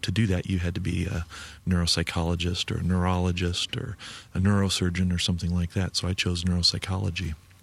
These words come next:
When I got into, uh, neuropsychology and started doing research, I, uh, got interested in, uh, intelligence,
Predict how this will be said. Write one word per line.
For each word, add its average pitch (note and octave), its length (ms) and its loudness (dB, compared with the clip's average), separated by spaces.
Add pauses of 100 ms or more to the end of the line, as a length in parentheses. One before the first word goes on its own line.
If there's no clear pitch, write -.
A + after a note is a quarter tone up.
(600)
When G#2+ 120 2
I G2 100 2
got G#2 200 2
into, G2 480 2 (580)
uh, G2 60 2
neuropsychology F#2+ 1200 2 (520)
and F#2 200 2
started F#2+ 320 0
doing F#2+ 260 4
research, G2 600 0
I, F#2 240 0 (260)
uh, F#2+ 100 0
got F#2 200 2
interested F#2 480 0
in, F2 340 2 (260)
uh, F2 260 0
intelligence, F#2+ 760 0